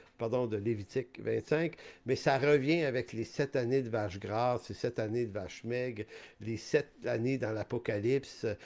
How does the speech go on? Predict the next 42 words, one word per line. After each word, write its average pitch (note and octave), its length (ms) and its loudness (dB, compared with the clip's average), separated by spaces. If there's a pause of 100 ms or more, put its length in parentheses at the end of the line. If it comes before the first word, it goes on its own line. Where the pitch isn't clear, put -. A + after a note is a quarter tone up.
(180)
Il - 60 -2
y C3+ 40 6
a, C#3 80 0 (140)
il D3 60 -2
y D3+ 40 4
a C#3+ 40 4
plein A3+ 300 4
de B2 120 0
sept - 460 -2
dans G#2+ 180 0
l'Écriture, C3 680 2 (240)
qui B2+ 80 -4
est A#2+ 80 -4
toujours D#3 320 6
un C3 160 2
signe D#3 440 0
en A2+ 120 0
rapport C3 340 2
avec A#2+ 340 0
la, G#2+ 260 -4
la G#2+ 180 -6 (340)
complétude C3+ 760 2
de A2 120 0
Dieu. G#2+ 400 -4 (340)
Donc, C3+ 300 0 (260)
il, - 200 -10
il C#3 140 -4
n'a D3 140 4
pas G#3 160 2
qu'une C#3 240 0
valeur B2+ 420 4
numérique, B2 640 2
il A#2 160 -2
a B2 60 4
une A#2+ 100 2
valeur C3 500 4
symbolique D3 720 2
très C#3 300 2
riche, A#2+ 260 -2
le - 80 -8
chiffre - 400 -8
sept. - 240 -2